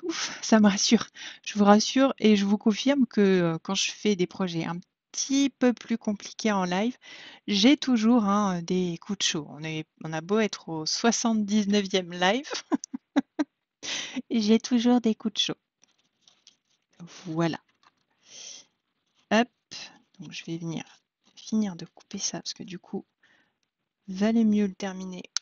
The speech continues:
au ciseau plutôt que d'aller trop loin. Voilà. On n'oublie pas après, hein, bien sûr, d'effacer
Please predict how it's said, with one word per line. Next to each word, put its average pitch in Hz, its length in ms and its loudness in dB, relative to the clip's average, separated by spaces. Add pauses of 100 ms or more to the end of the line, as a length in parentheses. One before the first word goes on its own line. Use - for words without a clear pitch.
au 214 80 -10
ciseau 202 480 -6
plutôt - 360 -8
que 185 60 -14
d'aller 175 200 -8
trop - 220 -12
loin. 233 360 0 (1000)
Voilà. 175 720 -12 (680)
On 226 140 4
n'oublie 214 300 2
pas 214 260 0
après, 202 340 -4
hein, 185 140 -6
bien 170 180 -12
sûr, 185 300 -8
d'effacer 175 560 -6